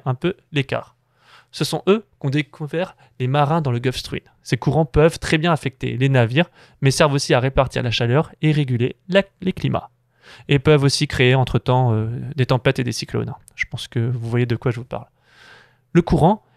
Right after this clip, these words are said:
est créé par les vents dominants. Ce sont les vents qui soufflent le plus fréquemment dans une direction. Mais ce qui est intéressant ici,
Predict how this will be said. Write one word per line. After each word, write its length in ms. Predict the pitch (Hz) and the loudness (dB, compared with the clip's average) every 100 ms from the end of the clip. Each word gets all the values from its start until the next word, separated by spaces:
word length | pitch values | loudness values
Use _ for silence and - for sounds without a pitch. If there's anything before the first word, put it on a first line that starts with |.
| _ | _
est 80 | 139 | -2
créé 160 | - 185 | 0 2
par 140 | 165 | 4
les 100 | 131 | 4
vents 160 | 131 160 | 2 0
dominants. 520 | 131 147 147 117 101 - - _ | 2 4 4 2 -2 -12 -20 _
Ce 140 | - 139 | -6 -2
sont 160 | - | 4
les 120 | 165 135 | 4 6
vents 140 | 165 | 4
qui 160 | - - | 0 -4
soufflent 300 | - 185 120 | -4 -4 -4
le 80 | |
plus 160 | 117 - | -4 -6
fréquemment 560 | - 185 - 131 160 151 | -2 0 2 2 2 2
dans 100 | 123 | 0
une 200 | 110 107 | -2 -2
direction. 380 | 123 117 - - _ _ _ - - - - - | -4 -4 -8 -20 _ _ _ -20 -20 -20 -10 -4
Mais 60 | |
ce 100 | 139 | -2
qui 120 | - | -2
est 40 | 254 | -2
intéressant 440 | 180 139 123 - | 0 0 -2 -2
ici, 300 | 117 - 175 | -8 -6 -10